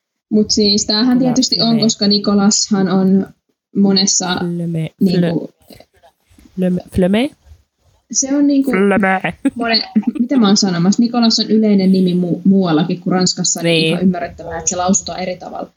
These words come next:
Speaker 1: Mut toi Flamel, niin se on kyllä niinku lähemmäs tätä, miten me lausutaan se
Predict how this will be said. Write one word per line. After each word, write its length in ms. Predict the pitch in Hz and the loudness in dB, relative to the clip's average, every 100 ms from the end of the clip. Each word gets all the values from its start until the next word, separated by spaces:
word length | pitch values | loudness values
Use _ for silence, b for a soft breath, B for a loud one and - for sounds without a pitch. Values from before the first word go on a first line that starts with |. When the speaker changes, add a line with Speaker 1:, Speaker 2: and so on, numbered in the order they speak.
| _ _ - | _ _ -2
Speaker 1:
Mut 220 | 202 - | -2 -2
toi 320 | 196 185 - - - | -2 -2 -4 -8 -2
Flamel, 460 | 233 247 196 196 190 | 2 2 2 0 0
niin 100 | 185 | 0
se 140 | 180 | 0
on 120 | 180 180 | -2 0
kyllä 160 | 175 | 0
niinku 200 | 170 160 | 0 0
lähemmäs 440 | 180 190 170 175 - | 2 2 2 0 -2
tätä, 200 | 165 170 | -2 -2
miten 240 | 165 165 | 0 0
me 100 | 180 | 0
lausutaan 440 | 180 180 - 202 | 0 -2 -4 -4
se 80 | - | -4